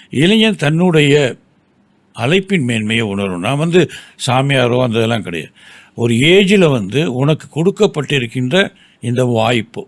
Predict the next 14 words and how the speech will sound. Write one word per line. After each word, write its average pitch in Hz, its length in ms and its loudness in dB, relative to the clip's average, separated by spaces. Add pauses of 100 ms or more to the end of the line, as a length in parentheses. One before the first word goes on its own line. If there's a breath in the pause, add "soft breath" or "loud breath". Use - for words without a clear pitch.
(100)
இந்த 117 140 -4
காலத்துல 156 280 0
நீங்க 123 240 -2
சொன்னீங்களே 127 420 0
பார்த்தீங்களா, 101 480 -4 (800 loud breath)
செல்ஃபோன் 165 640 2 (720)
and 127 300 -2 (260 loud breath)
மாடர்ன் 147 420 2
கேட்ஜெட் 131 300 4
இல்லாம 131 360 2
நீங்க 123 240 0
வந்து 123 320 -2
இருக்க 156 300 -2
முடியாது. 135 420 -4